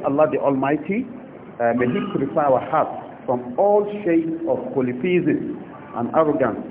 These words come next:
May He strengthen our love for all that He loves and the love for the Messenger, sallallahu alaihi wasallam.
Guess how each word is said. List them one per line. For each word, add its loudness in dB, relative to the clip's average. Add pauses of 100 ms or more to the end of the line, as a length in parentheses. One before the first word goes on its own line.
(400)
May 0
He -2 (160)
strengthen 2
our 4
love 2 (100)
for 2 (120)
all 6
that 0
He -4
loves 0 (480)
and -2
the -2
love 2
for -2
the -2
Messenger, -2 (240)
sallallahu 2
alaihi -2
wasallam. -2